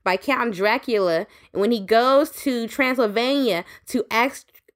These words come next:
Count Dracula to stop sucking black people's blood. Like, suck everybody else's blood. You can suck black, suck white people blood, but please stop coming to Africa and sucking our blood. But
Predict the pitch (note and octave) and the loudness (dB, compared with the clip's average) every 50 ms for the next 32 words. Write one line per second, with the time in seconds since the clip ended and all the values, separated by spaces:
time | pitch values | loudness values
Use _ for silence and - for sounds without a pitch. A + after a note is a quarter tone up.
0 | _ _ _ - - C4 A#3 A3 A3+ E3+ G#3 A3 A3+ A#3+ - B3+ A3+ A3+ - G#3 | _ _ _ -6 -2 -2 -2 -2 -2 0 2 2 2 2 2 0 0 0 -2 -8
1 | - - - - A#3 A3+ A#3+ - - - - - - C4 C4+ C4+ C4+ A3+ G#3 F3+ | -12 -12 -4 -2 0 0 0 -4 -10 -16 -12 -2 -2 -2 0 0 -2 -4 -2 0
2 | G3 A#3 C#4+ - - - - C4 B3+ - G3 E3+ E3+ F3+ A3 A3+ G3+ E3+ C#3+ E3+ | 0 0 0 0 -2 -2 -2 -2 -2 -2 -4 -4 0 0 2 2 2 2 2 0
3 | D#3+ E3 - - - F#4+ A#4+ - E4+ D#4 C#4+ C4+ C4+ B3+ B3 C4 C4 C4+ C4+ G#3 | -2 -2 -2 -2 -2 -2 0 2 0 2 4 4 2 4 4 2 2 2 0 0
4 | G3+ G3+ F#3+ F3+ F3 F3 E3 D#3+ - - - - _ - G#3+ G3 - - - - | 2 2 2 2 2 0 -2 -4 -8 -14 -20 -20 _ -20 -20 -20 -20 -20 -20 -20
5 | - - _ - - B3+ D4+ D#4+ - - D#4 D4 C4+ A#3+ B3 B3 C4 C#4 - A3+ | -20 -20 _ -4 -4 -2 -2 -2 2 2 2 2 4 2 2 2 2 0 -4 -12
6 | - - D4 D4+ D4 C4+ B3 B3 B3+ B3 C4+ B3+ G#3 G3+ F#3 F#3+ G3 F#3+ F#3 F3 | -4 -2 -2 -2 0 2 2 2 2 0 -2 -2 -2 -2 0 2 4 4 4 2
7 | F3 E3+ - _ _ _ _ - - _ G#3 G3 - - E4+ F4 F4+ F4 D#4 - | 0 -4 -6 _ _ _ _ -20 -10 _ -6 -6 -2 0 0 2 2 2 2 2
8 | - C#4+ C4 - - - D#4 C4+ C4 A3+ F#3+ - - A3 C4 B3+ - B3 A3 - | 0 0 0 0 -2 -2 -2 0 0 -2 -4 -2 0 0 0 0 -2 -6 -6 -4
9 | F#3+ E3 E3 - - - - _ - G#3 G#3+ - - B3 A#3 - G3 E3+ - - | -6 -6 -6 -8 -12 -20 -20 _ -4 -4 -4 0 -2 -2 -2 -2 -6 -6 -2 0
10 | C4 D#4+ D#4+ A#3+ G3+ F#3 E3 D#3 C3 G#2+ B2+ - - _ _ _ _ _ _ - | 2 4 2 2 2 2 0 0 0 -2 -6 -12 -18 _ _ _ _ _ _ -20
11 | _ _ _ _ - F#3+ A#3+ A3+ G#3 G3+ G3+ F#3 D3+ - | _ _ _ _ 0 2 4 4 4 4 2 0 -2 -4